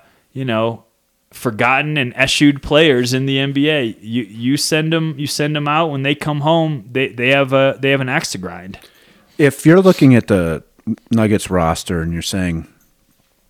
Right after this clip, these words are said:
Speaker 2: "These are the guys that they can use to bring somebody back that's gonna elevate their roster to a championship roster,"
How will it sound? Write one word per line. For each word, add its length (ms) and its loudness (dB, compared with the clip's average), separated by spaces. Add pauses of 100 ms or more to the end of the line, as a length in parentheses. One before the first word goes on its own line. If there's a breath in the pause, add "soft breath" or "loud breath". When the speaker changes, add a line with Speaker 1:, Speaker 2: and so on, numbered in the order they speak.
(840)
Speaker 2:
"These 280 6
are 80 6
the 120 0
guys 500 -2
that 140 -10
they 140 -6
can 220 -8
use 320 -8
to 100 -14
bring 260 -12
somebody 460 -12
back 340 -14
that's 180 -16
gonna 260 -16 (300)
elevate 500 -10
their 140 -16
roster 480 -14
to 140 -12
a 40 -12
championship 680 -14
roster," 520 -14